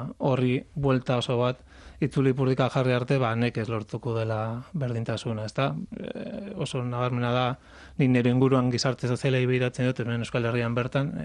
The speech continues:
e, nire herrian bertan, eta gehiengoa, e, emakumea da parte hartzen ari dena, bai euskalgintzan arloan, bai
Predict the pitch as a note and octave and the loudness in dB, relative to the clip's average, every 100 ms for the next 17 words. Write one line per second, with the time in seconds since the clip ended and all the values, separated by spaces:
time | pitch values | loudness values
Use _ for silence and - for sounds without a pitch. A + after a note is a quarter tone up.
0 | - - B2 A#2+ A#2 A2+ A#2 A#2 A#2+ B2 | -6 -2 0 0 0 0 0 0 -2 -2
1 | B2+ C#3 - - - - D3+ - A2 A2 | -2 -4 -8 -20 -18 -4 0 0 0 2
2 | A#2 A#2+ A#2 B2 B2 - D3 A#2 A2+ A#2+ | 2 2 2 2 -2 -4 -6 -4 -6 -8
3 | C3 A#2+ B2 A2+ G#2+ - G#2 A#2 G#2 A2+ | -4 -2 -2 -2 -4 -4 -4 -4 -4 -4
4 | A#2 C#3+ G#2 - A2+ A#2 A2+ - A#2 A#2 | -2 -2 -2 -8 -8 -6 -8 -8 -6 -6
5 | A#2+ B2 B2 A#2+ A#2 A#2+ B2 A#2+ C3+ C3+ | -4 -4 -2 -4 -2 -4 -4 -2 0 0
6 | C#3 C#3 B2+ B2 A#2 B2 B2+ | 0 0 0 0 -2 -6 -8